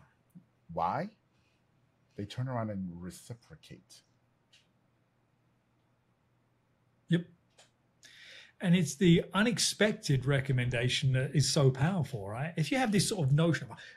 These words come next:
Speaker 2: "Are you gonna do it for me and I'll do it for you," and you have this whole plan schemed out, not that that's bad,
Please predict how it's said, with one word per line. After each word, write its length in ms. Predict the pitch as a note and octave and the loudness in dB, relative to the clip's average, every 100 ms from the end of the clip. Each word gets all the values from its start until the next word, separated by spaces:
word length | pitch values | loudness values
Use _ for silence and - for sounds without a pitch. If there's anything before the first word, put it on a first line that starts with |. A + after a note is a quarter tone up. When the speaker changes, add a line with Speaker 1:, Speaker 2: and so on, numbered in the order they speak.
| _ _ - | _ _ 2
Speaker 2:
"Are 60 | |
you 120 | G#3 | 4
gonna 120 | A#3+ A#3 | 4 2
do 60 | |
it 80 | G3+ | 0
for 80 | G#3 | 2
me 120 | G#3+ | 2
and 100 | F3+ | 2
I'll 120 | F#3 | 2
do 80 | G3+ | 0
it 80 | - | 0
for 80 | G3+ | 2
you," 160 | G3 | 4
and 80 | F3+ | 6
you 60 | E3+ | 6
have 100 | E3 | 4
this 120 | D#3 | 2
whole 140 | E3+ | 2
plan 500 | D3+ - D3+ D#3+ D#3+ C#3 | 2 2 4 4 4 2
schemed 380 | - E3 D#3 | 4 2 2
out, 300 | D3+ D#3+ E3+ - _ _ _ _ _ _ _ | 2 0 -4 -10 _ _ _ _ _ _ _
not 180 | D4 F4+ | 0 0
that 100 | D#4+ | 4
that's 200 | C#4 E3+ | 2 2
bad, 480 | - - E3 D#4 | -6 -8 -4 -4